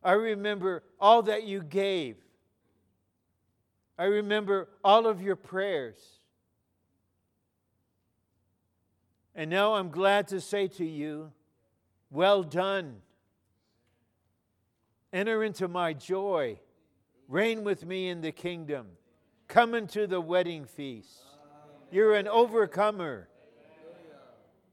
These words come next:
But I'm speaking in principle now.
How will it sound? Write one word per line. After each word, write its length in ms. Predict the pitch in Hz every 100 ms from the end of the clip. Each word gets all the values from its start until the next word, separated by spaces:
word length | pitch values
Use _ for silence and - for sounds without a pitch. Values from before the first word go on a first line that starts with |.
| _ _ _ _ _ _ _ _ _ _ _ _ _ _ _ _ _ _ _ _ _ _ _ _ _ _ _ _ _ _ _ -
But 100 | 151
I'm 120 | 160
speaking 440 | - 196 180 175
in 120 | 170
principle 560 | 147 185 202 - 156 147
now. 500 | 135 131 131 143 151